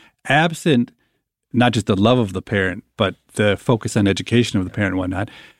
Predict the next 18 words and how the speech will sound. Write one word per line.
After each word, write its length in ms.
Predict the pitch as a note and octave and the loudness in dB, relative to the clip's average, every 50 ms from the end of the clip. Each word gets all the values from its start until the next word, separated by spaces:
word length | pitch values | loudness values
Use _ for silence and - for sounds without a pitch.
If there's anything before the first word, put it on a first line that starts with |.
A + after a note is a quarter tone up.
| _ | _
I 160 | - A#2+ C3 C#3+ | -2 -2 2 4
think 180 | - F3+ - | 4 2 4
sometimes 440 | - F3 D#3 - - D#3+ E3 C#3+ - | 4 2 2 4 2 2 2 2 2
we 100 | C#3+ B2+ | 0 0
think 240 | - - C#3+ B2 - | 2 2 0 0 0
the 60 | A#2 | -6
schools 420 | - - - - C#3+ C#3 C3+ - | -10 -8 -4 -2 0 0 0 -2
are 40 | - | -4
somehow 380 | - - B2 G#2 G#2 A2 G#2+ G#2 | -2 -2 -2 0 2 2 0 2
gonna 200 | G2+ A2+ G#2+ G#2 | 0 0 0 2
make 240 | G2+ G#2 G2+ - G#2+ | 2 0 0 0 0
up 180 | G#2+ G#2+ - | -2 -2 -4
for 500 | - - - G#2+ G#2 G#2 G#2 G2+ G2+ G#2 | -8 -4 -2 0 0 2 0 0 0 -2
deficits 600 | - - A#2 G#2+ - A#2 - - G#2+ - - - - | -2 0 -2 0 0 -4 -6 -6 -6 -6 -6 -8 -4
that 260 | - G#2+ G#2 - - | -2 -2 -2 -2 -2
they 160 | - G#2+ G2 | -4 -4 -4
can't. 460 | - - - A#2+ A#2 B2 D3 D#3+ - | -4 -2 0 2 2 2 0 -2 0
So 200 | - B2 A#2 A2 | 2 2 2 2